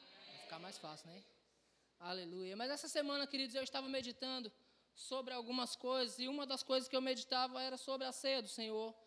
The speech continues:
As meninas podem sentar. Ok? Os meninos, aguenta aí comigo. Amém? Aleluia!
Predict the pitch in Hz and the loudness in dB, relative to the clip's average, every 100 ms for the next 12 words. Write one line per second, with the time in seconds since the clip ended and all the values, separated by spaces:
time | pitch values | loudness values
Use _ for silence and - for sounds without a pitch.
0 | - _ _ 233 233 254 240 240 233 _ | -20 _ _ -14 -10 -10 -10 -14 -18 _
1 | 226 220 226 240 - 151 143 _ _ _ | -18 -18 -20 -20 -20 -20 -20 _ _ _
2 | _ _ _ _ _ _ _ _ _ _ | _ _ _ _ _ _ _ _ _ _
3 | - 170 190 190 202 208 208 214 226 - | -20 -16 -12 -10 -10 -12 -14 -14 -14 -16
4 | - _ 202 208 226 226 202 156 143 _ | -18 _ -12 -8 -10 -8 -8 -10 -14 _
5 | _ _ _ _ _ _ 180 196 196 226 | _ _ _ _ _ _ -2 0 -2 -4
6 | - _ _ _ _ _ _ _ _ _ | -12 _ _ _ _ _ _ _ _ _
7 | 165 190 190 196 214 185 147 | -8 -4 -2 0 0 0 -4